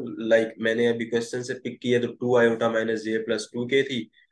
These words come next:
तो अब B की जगह वो कुछ भी आपको दे सकता है। जहाँ पे B vector लिखा हुआ है, यहाँ पे वो कुछ भी आपको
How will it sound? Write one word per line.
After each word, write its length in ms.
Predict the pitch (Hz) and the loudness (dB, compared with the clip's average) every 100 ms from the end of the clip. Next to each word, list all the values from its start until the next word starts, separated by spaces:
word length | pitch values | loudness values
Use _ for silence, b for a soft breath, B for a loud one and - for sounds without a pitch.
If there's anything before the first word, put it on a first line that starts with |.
| _ - | _ -4
तो 60 | |
अब 340 | 98 - 110 - | -4 -2 -8 -2
B 140 | 120 | -2
की 60 | 127 | -2
जगह 220 | 127 127 | -4 -2
वो 120 | 127 120 | -4 -4
कुछ 180 | 131 127 | -6 -4
भी 100 | 135 | 0
आपको 300 | 123 123 127 | 0 2 -2
दे 140 | 117 | 0
सकता 240 | 117 117 120 | -2 0 0
है। 60 | |
जहाँ 120 | 117 117 | 0 -2
पे 80 | 113 | -4
B 120 | 113 | -2
vector 280 | 117 117 120 | 0 0 -2
लिखा 240 | 117 110 117 | -6 -4 -2
हुआ 120 | 117 | 0
है, 80 | 113 | 0
यहाँ 160 | 113 | -4
पे 140 | 113 117 | -8 -4
वो 200 | 113 113 | -2 -2
कुछ 200 | 113 107 | -4 -4
भी 120 | 120 | 0
आपको 400 | 117 113 - 117 | 2 0 -2 -2